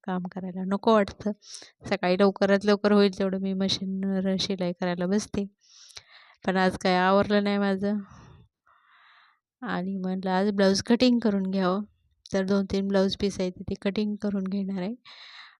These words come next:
आणि लाल कलरचा साडीवरचा पीस आहे, आता तेच मी कटिंग करून घेते ब्लाऊज पीस.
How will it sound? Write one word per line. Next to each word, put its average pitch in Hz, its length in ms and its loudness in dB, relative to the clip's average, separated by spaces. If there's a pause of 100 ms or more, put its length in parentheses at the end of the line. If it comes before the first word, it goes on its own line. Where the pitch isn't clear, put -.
आणि 202 460 -2
लाल 220 260 4
कलरचा 202 400 0
साडीवरचा 190 500 0 (100)
पीस 208 220 -2
आहे, 196 140 0 (1200)
आता 196 280 -6
तेच 220 220 -2
मी 214 160 -4
कटिंग 190 320 -2
करून 190 280 -2
घेते 190 300 -4
ब्लाऊज 185 340 2
पीस. - 300 -6